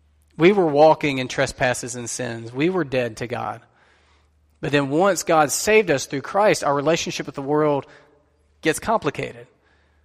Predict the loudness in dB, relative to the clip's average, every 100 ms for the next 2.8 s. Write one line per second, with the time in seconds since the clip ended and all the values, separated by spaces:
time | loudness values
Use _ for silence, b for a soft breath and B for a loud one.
0 | _ _ _ _ _ _ _ _ _ -4
1 | 0 0 0 -2 -2 -2 0 2 2 2
2 | -6 -2 0 2 2 2 0 -2